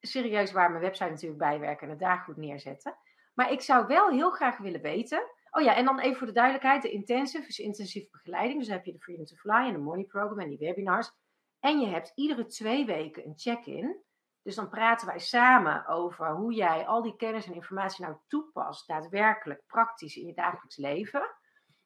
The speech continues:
En als je de Lightwork Leadership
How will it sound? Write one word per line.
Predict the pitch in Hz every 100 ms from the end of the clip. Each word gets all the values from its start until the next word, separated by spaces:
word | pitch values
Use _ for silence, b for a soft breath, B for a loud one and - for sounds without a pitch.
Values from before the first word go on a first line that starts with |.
| _ _ -
En | 240 208
als | 202 -
je | 202
de | 180 165 - _ _ _ _ _
Lightwork | 214 214 190 180 156
Leadership | 190 196 233 254 214 - 175 -